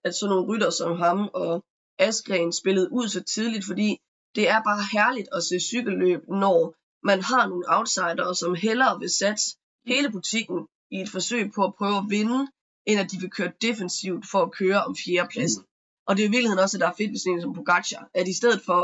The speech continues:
Speaker 1: at, at køre defensivt og tænke, "Ej, så giver jeg det et skud, når jeg kommer hjem til stregen med dem." Så det der
Speaker 2: Mm.
Speaker 1: med at sige, "Jeg vil hellere dø med støvlerne på."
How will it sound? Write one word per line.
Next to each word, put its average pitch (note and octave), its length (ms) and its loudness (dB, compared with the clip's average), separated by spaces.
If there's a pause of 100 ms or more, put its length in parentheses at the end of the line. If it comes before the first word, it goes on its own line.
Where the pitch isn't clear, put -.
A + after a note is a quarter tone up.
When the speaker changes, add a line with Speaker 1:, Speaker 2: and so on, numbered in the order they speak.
Speaker 1:
at, F3 60 -10 (120)
at F3+ 60 -6 (160)
køre F#3 200 -2
defensivt G3 520 -2
og F3 120 -4
tænke, G3 260 0 (500)
"Ej, G3 100 2
så G3 180 -6
giver A3+ 140 0
jeg F3 60 -2
det F3 60 -4
et D#3+ 60 -6
skud, G#3 280 -2
når G#3 80 2
jeg E3+ 100 -4
kommer E3 200 -2
hjem F#3+ 140 0
til F3 120 -6
stregen G3 400 0
med F#3 140 -2
dem." F3 120 -8
Så G3 120 -4
det G3+ 100 -2
der G3 100 8
Speaker 2:
Mm. F#3+ 60 -2
Speaker 1:
med G3+ 180 0
at G3+ 60 -2
sige, G3+ 160 -2
"Jeg G3 100 2
vil G3 80 2
hellere A3 260 4
dø A#3+ 120 2
med F3+ 120 -4
støvlerne G3+ 360 0
på." G#3 280 0